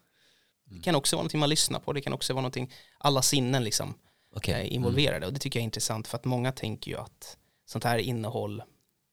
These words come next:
Speaker 2: för de som är äldre, fanns högst upp på, eh, Pressbyråns tidningsbank på något sätt.
Speaker 1: Mm.
Speaker 2: Och för de som är yngre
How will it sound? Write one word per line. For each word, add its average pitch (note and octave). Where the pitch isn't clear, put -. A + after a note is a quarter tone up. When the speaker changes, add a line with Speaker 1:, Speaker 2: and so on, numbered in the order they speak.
Speaker 2:
för B2
de A#2
som A#2+
är F#2
äldre, C#3+
fanns -
högst -
upp -
på, G#2
eh, -
Pressbyråns A#2
tidningsbank A2+
på -
något -
sätt. -
Speaker 1:
Mm. G2
Speaker 2:
Och C3+
för B2+
de A#2
som B2
är G2
yngre C3